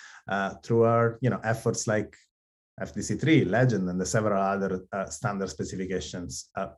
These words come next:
type projects that we have. Um, I wanna thank you, all of our members. This would not be possible, uh, without you. Next slide, James.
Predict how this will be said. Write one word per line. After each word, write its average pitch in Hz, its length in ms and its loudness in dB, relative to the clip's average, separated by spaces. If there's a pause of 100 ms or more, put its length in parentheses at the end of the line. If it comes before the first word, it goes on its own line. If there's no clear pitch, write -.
type 92 220 -4
projects 90 360 -4
that 82 80 -8
we 87 100 -4
have. 73 340 -8 (560)
Um, 104 520 2 (1300)
I 131 40 6
wanna 139 200 8
thank 131 320 6
you, 110 140 6
all 127 200 10
of 117 80 8
our 120 100 4
members. 113 560 4 (360)
This 110 180 2
would 107 180 2
not 101 200 0
be 95 100 0
possible, 92 600 -2 (180)
uh, 87 200 -6
without 90 400 -4
you. 76 200 -8 (960)
Next 139 240 4
slide, 90 260 -2
James. 92 400 -10